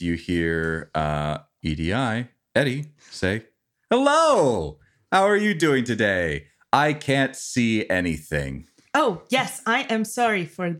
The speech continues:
Speaker 2: that. Um, I wanted to, hello, my name is Nona, first of all. I believe we have an acquaintance in common, Doctor Samantha Calvin.
Speaker 1: Oh. I just saw her again recently.
Speaker 2: Yes.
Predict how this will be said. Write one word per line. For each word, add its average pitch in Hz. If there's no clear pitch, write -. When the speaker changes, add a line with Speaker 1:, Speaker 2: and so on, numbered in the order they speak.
Speaker 2:
that. -
Um, 175
I 190
wanted 254
to, 214
hello, 220
my 196
name 240
is 285
Nona, 196
first -
of 175
all. 208
I 180
believe 180
we 196
have 180
an 160
acquaintance 254
in 202
common, 196
Doctor 175
Samantha 170
Calvin. 165
Speaker 1:
Oh. 214
I 202
just -
saw 180
her 143
again 165
recently. -
Speaker 2:
Yes. -